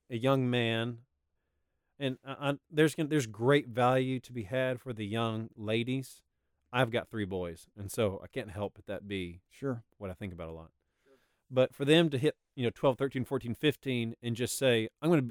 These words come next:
Speaker 1: go be a proficient song leader, s-, prayer leader, and I'm gonna start studying my Bible like a champ," that's naive to think that all of a sudden something clicks in their head.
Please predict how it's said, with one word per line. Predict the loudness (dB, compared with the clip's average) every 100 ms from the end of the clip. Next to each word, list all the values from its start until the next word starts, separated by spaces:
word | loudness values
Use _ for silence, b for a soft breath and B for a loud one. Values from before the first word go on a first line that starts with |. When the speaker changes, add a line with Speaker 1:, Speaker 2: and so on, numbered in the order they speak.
| 2
Speaker 1:
go | 2
be | 4 2
a |
proficient | 0 -4 -2 -4 0
song | 4 4
leader, | 4 6 4 2 -6 _ _ _ _ _ _ _
s-, | _ _ _ 2
prayer | 6 6
leader, | 6 4 4 2 -2 _ _ _ _
and | 0
I'm | 0
gonna |
start | 0 -4
studying | -2 0
my | 0
Bible | 0 0
like | -2 -4
a |
champ," | -6 -4 -4 -6 _ _ _ _ _ _ _ _ _
that's | -12 -8 -2
naive | 0 4 4 2
to | -2
think | -8 -6 -6 -6
that | -6 -4
all | -2
of | -2
a | -4
sudden | -6 -4 -6 -8 -14 -18 _ _ _ _
something | _ -12 -12 -12
clicks | -4 -4 -6
in | -14
their | -6
head. | -4 -4